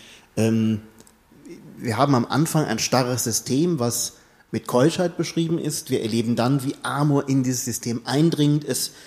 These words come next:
ins Wanken bringt und die Figuren verändern sich. Es sind zwei Akte. Wir haben also eine Situation vor der Pause, eine Situation nach der Pause,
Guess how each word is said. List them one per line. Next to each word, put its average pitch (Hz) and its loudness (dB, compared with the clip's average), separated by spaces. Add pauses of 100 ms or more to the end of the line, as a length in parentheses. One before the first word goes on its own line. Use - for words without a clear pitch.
(300)
ins - -2 (200)
Wanken 170 0
bringt 156 0
und 131 -2
die 120 -6
Figuren 131 -2
verändern 170 0
sich. 165 -2
Es - -8
sind 104 -6 (220)
zwei 107 -2
Akte. 165 2 (280)
Wir 113 -6
haben 127 -2
also 113 -4
eine 110 -6
Situation 107 -2
vor 156 4
der 151 4
Pause, 127 0
eine 104 -4
Situation 101 -8
nach 135 -2
der 147 -4
Pause, 123 0